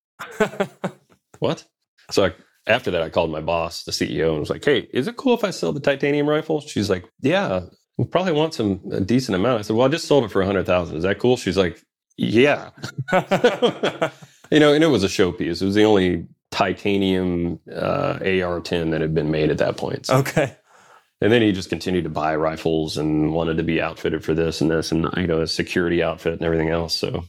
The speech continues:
Speaker 2: yeah.
Speaker 1: Did you take it to him, or did he come pick it up, or
Speaker 2: No, we just shipped it to
Speaker 1: just
Speaker 2: him.
Speaker 1: shipped it? Okay.
Speaker 2: Yeah. But, I mean, we had multiple things. I, like, I had to get some ammunition from one place, and it was,
Speaker 1: Yeah.
Speaker 2: it's interesting.
Speaker 1: And then in addition to that, I don't remember where this was.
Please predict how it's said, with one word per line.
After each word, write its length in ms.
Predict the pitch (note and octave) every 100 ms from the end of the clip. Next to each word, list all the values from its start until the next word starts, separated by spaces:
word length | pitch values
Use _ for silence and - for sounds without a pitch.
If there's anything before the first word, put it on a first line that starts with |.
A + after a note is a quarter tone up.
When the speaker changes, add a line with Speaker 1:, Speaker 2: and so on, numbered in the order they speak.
| _
Speaker 2:
yeah. 220 | A2+ - - B2
Speaker 1:
Did 200 | C3+ B2
you 120 | D#3+
take 400 | - - D3+ D3+
it 120 | B2+
to 180 | - D3+
him, 240 | F3+ G3+
or 40 | D3
did 120 | A2+
he 100 | B2
come 220 | A#2+ B2+
pick 180 | B2 C3
it 80 | B2+
up, 280 | C3 - -
or 40 |
Speaker 2:
No, 200 | C3+ C3+
we 80 | C3+
just 140 | C3+
shipped 200 | - F2+
it 80 | -
to 60 | -
Speaker 1:
just 180 | A#2 C#3+
Speaker 2:
him. 60 |
Speaker 1:
shipped 100 | C#3
it? 80 | D3
Okay. 520 | D3 - C3+ F2+ F2+ - -
Speaker 2:
Yeah. 80 | F#2
But, 200 | G2+ G#2
I 40 |
mean, 260 | A2 G#2+ G#2
we 120 | A2
had 180 | G#2 F2
multiple 400 | F2+ F2+ - -
things. 320 | F2 E2+ E2+
I, 80 | F2+
like, 180 | F2 G2+
I 40 |
had 80 | F2+
to 60 |
get 120 | F2 -
some 340 | D#2+ D#2+ C#3 -
ammunition 560 | G2 F2+ F#2 - F2+
from 180 | - F2
one 240 | F2 F2
place, 540 | E2 F2 F2 F2 E2+ -
and 100 | F2 - -
it 100 | G2
was, 280 | D#2+ - _ _ _ -
Speaker 1:
Yeah. 240 | B2 A2 A2
Speaker 2:
it's 80 | G2
interesting. 420 | E2 D#2+ - F#2 _ _ -
Speaker 1:
And 140 | B2+
then 140 | D3+ D3
in 180 | D3
addition 400 | D#3+ C#3 D3 C#3+
to 80 | B2
that, 500 | A#2 C3 B2 - - _ _ _ -
I 60 | C3
don't 120 | D#3
remember 260 | C#3+ C#3
where 280 | B2 B2+ C3
this 180 | B2 -
was. 480 | A#2 A2+ G#2+ G#2